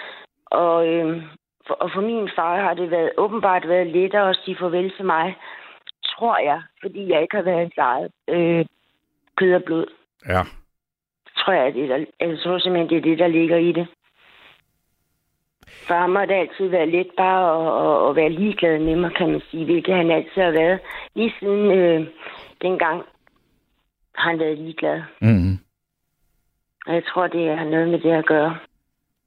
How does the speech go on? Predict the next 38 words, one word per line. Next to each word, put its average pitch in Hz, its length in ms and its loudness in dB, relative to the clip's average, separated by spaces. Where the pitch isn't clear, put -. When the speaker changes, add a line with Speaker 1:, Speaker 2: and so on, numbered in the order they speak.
Speaker 2:
Men 117 140 4
så 151 140 2
at 147 120 2
sige, 151 180 -2
din 123 260 0
søster 170 440 0
er 107 200 0
også 139 440 0
adopteret, 98 600 0
men 110 220 2
I 139 260 0
er 104 100 2
Speaker 1:
Ja. 92 60 2
Speaker 2:
så - 180 0
heller 135 360 -2
ikke, 113 500 0
øh, 73 60 -4
hvad 85 280 0
skal - 160 -2
vi 85 40 -2
sige, - 240 -4
genetiske 92 720 -2
søstre? - 460 -2
Speaker 1:
Nej, 220 240 -2
det 247 100 4
er 233 100 4
vi 226 160 0
ikke, 226 220 -2
men, 208 140 4
øh, 196 380 2
hun 240 200 -2
er 240 100 2
adopteret 208 540 -2
fra, 160 360 0
fra 170 240 -10
Fyn 247 260 -2
i 190 100 2
Danmark. 214 460 2